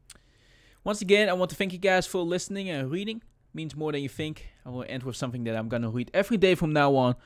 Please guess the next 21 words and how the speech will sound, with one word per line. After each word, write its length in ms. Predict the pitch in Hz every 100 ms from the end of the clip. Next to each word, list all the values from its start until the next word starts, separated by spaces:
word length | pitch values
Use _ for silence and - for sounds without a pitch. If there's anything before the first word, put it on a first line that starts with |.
| -
so 180 | - 117
I 100 | 110
won't 360 | 104 113 117 -
forget 460 | - 113 101 127 135
it. 200 | - - _ -
And 80 | 123
this 80 | 127
is 60 | -
also 260 | 131 123 123
one 340 | 110 143 156
way 360 | 117 113 110 - _ -
to 100 | -
increase 460 | 110 - 117 113
the 100 | -
self-esteem, 680 | - 117 107 113 - 107 104 -
that 160 | 104
confidence, 480 | - 98 101 98 101
guys. 300 | 90 104 - - _ _ _ _
Affirmations. 760 | - 113 110 104 104 - - - _ _ _ - - - _ _ _ _ _ - _ _ _ _ _ _ _ -
"We 180 | 151 220
are 140 | 214